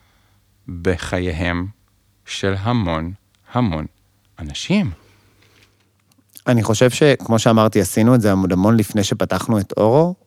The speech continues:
Speaker 2: אה, לכן אני מרגיש שאנחנו מתעסקים בדבר הזה, למרות שאורו, אה, קיים מאלפיים ושמונה עשרה, אני מרגיש שזה משהו שעשינו מאלפיים וחמש עשרה, עוד כשרנן נולד. אה,
Speaker 1: נכון.
Speaker 2: אמנם היה הורות משותפת, משפחות שעשו הורות משותפת עוד הרבה לפנינו, אבל, אה,
Speaker 1: כן, ברור.
Speaker 2: אני חושב שאנחנו, אה, אתה יודע, עשינו את מה שאיקאה עשתה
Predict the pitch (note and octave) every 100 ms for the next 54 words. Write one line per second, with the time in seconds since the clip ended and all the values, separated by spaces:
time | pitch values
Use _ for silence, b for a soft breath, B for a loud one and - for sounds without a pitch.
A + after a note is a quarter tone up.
0 | - F#2+ F2 F2 E2+ E2+ E2+ D#2+ - _
1 | _ _ _ _ _ - F#2+ G#2+ A2+ C3
2 | G2+ G#2 B2 A#2+ G#2+ - - G#2+ A2+ A2
3 | G2+ G#2 G#2+ G2 G2 G#2 - G2+ G2+ A2+
4 | A2 - _ F2+ G2+ F2+ F2+ F2+ F2 E2
5 | F#2+ F#2+ G#2 G2+ F#2+ F#2 F#2+ G#2 G2 G2
6 | G2 C#3 D#3 C3 C3 F#2+ G2 F2+ G2 A#2
7 | A2 - - A2+ G#2+ - _ _ G#2 G2+
8 | G2 A#2 G#2+ G2 - G#2+ A#2 A#2 G#2+ b
9 | b b b b b B2 A#2+ A2 A#2+ B2
10 | A2 G#2+ A#2+ B2 G2 F#2+ - G2 G2 G2+
11 | A2+ G#2+ G2+ G2 E2+ E2+ E2+ E2+ F2+ G#2+
12 | A#2 A2+ A2+ A#2 G#2 A2+ A#2 G2+ - G#2+
13 | A#2 G#2+ - F#2 G#2+ A2+ A2+ A2+ G#2 A2+
14 | - F#2+ G#2+ A#2+ G#2 F#2+ G2+ A#2+ - G2+
15 | A2 D#3+ F#3+ G2+ E2 G2 F#2+ G2 F#2+ -
16 | E2+ A2+ - G2 - G#2 D#3 - B2+ A2
17 | A#2 - B2 A#2 G#2+ G2+ F2+ G2 G#2+ F#2
18 | A2+ A2+ G#2 G#2 - G#2+ - A2 A2 -
19 | - A#2+